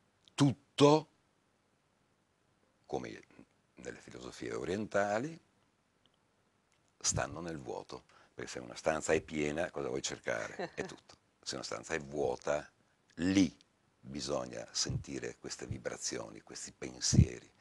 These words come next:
Speaker 1: no? Per noi un vaso è bello, il vaso, l'estetica, per la cultura orientale invece il valore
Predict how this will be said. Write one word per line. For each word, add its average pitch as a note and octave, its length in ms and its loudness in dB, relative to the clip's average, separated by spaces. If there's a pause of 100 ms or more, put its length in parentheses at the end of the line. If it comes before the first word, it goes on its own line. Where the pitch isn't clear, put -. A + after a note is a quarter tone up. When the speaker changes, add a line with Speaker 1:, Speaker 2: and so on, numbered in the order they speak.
(220)
Speaker 1:
no? E2 240 0 (380)
Per C#2+ 140 0
noi D#2+ 220 4
un C#2 140 -4
vaso D2 640 6 (500)
è D2+ 140 0
bello, F#2 480 8 (380)
il - 160 -8
vaso, G2+ 460 8
l'estetica, E2 760 12 (720)
per D#2 220 4
la C2 640 -2 (560)
cultura E2 480 4
orientale G#2 640 6
invece F#2+ 540 0 (140)
il F#2 220 -2
valore G#2 800 10